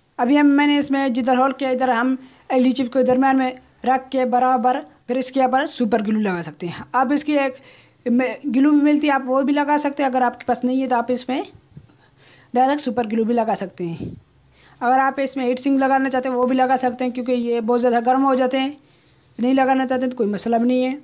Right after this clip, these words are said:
क्योंकि हमने इसके पीछे हमने एक चादर लगा रखी है टिन कनेस्टर की। ये चादर हमने इसलिए लगाई क्योंकि हमारी ये, ये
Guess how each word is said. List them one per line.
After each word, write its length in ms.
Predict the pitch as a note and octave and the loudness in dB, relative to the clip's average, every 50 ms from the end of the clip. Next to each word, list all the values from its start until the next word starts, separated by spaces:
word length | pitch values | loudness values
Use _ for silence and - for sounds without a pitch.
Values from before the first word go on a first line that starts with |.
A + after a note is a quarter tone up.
| _ _ _ _ _ _ - - _ _ _ - _ - - - | _ _ _ _ _ _ -20 -20 _ _ _ -20 _ -20 -12 -6
क्योंकि 200 | - B3 A3 B3+ | -6 -2 0 0
हमने 220 | B3 B3 B3+ B3+ | 2 2 2 2
इसके 240 | B3 B3 - - B3+ A#3 | 0 -2 -2 -4 -6 -4
पीछे 220 | B3 A#3+ A#3+ B3 | -4 -2 -2 -2
हमने 220 | A3+ A#3+ A#3+ A#3 A#3 A#3 A#3 B3 | -2 0 0 0 0 0 0 -2
एक 100 | B3+ B3+ - - _ _ _ _ | -4 -6 -12 -20 _ _ _ _
चादर 220 | - A#3 A3+ G#3+ A#3+ | -2 0 0 2 2
लगा 280 | A#3 A#3+ A#3 A#3 A#3 | 2 2 2 2 2
रखी 320 | A3+ A3+ G#3+ - - G#3+ G#3 | 2 0 -2 -4 -4 -4 -2
है 100 | A3 D4 G4 - - _ _ - | -2 -4 -6 -10 -16 _ _ -8
टिन 120 | A3+ A3 | -6 -4
कनेस्टर 400 | G3+ A3 G#3 G3+ F#3+ - - F#3 | -4 -2 -4 -4 -4 -6 -10 -12
की। 180 | - - E3+ - - - - _ - - - - - - _ - | -10 -12 -12 -10 -12 -14 -14 _ -20 -20 -20 -20 -20 -18 _ -2
ये 120 | B3 C4+ | -2 0
चादर 300 | A3+ C4+ C4 C4+ C#4+ C#4+ | 2 2 2 2 2 2
हमने 220 | C#4+ C#4+ C#4+ D4 C#4+ | 2 2 2 2 0
इसलिए 240 | C#4 - C#4 D4+ | 0 0 0 2
लगाई 340 | D4 C#4+ C#4 C#4 C#4+ C#4 C#4 | 2 4 4 4 2 2 0
क्योंकि 220 | - - C4+ B3 C#4 | 0 -2 0 2 2
हमारी 300 | C4 C4 C4+ C4+ C#4 C4+ | 2 4 4 2 2 2
ये, 80 | C4 | 2
ये 220 | C4 C4 B3+ B3+ | 2 2 0 -2